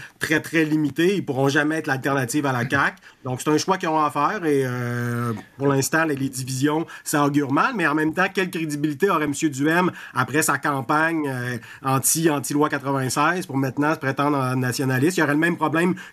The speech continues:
que Dominique Anglade. Sur ces enjeux-là, c'est tellement des enjeux de fond, de trip,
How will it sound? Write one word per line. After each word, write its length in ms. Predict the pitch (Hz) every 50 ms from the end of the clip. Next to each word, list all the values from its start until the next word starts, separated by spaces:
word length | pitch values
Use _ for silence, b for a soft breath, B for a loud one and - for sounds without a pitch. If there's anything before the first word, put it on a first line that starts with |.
| B
que 40 | 156
Dominique 400 | 147 143 151 160 156 165 165 160
Anglade. 400 | 170 143 135 139 160 165 160 143
Sur 120 | 135 151 -
ces 200 | 156 151 147 156
enjeux-là, 500 | 131 135 143 165 160 165 175 190 208 202 B B B
c'est 140 | B 147 139
tellement 260 | 160 156 180 202 202
des 180 | 180 160 143
enjeux 320 | 147 139 139 143 131 175 185
de 140 | 147 147 135
fond, 340 | - - - 170 175 185
de 100 | 175 147
trip, 380 | 131 - - 131 127 160 185 196